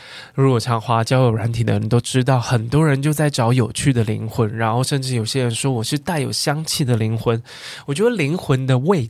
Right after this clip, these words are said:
道这件事情，或者是说灵魂的饱满程度这件事情，我觉得没有办法透过，呃，应该说这一件事情是可以透过后天去滋养的。可是，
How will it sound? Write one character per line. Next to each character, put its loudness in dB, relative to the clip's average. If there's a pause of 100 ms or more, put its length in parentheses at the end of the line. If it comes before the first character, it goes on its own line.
道 0
这 -2
件 2
事 0
情， -4 (340)
或 -2
者 -2
是 0
说 0
灵 2
魂 -2
的 4 (120)
饱 2
满 0
程 0
度 4
这 0
件 2
事 0
情， -2
我 -2
觉 0
得 2
没 0
有 2
办 -2
法 -6 (380)
透 2
过， 0 (400)
呃， 0
应 -4
该 2
说 0
这 0
一 0
件 0
事 -4
情 0
是 -4
可 0
以 0 (100)
透 0
过 0
后 0
天 -2
去 -2
滋 -2
养 4 (160)
的。 -12 (560)
可 -2
是， 2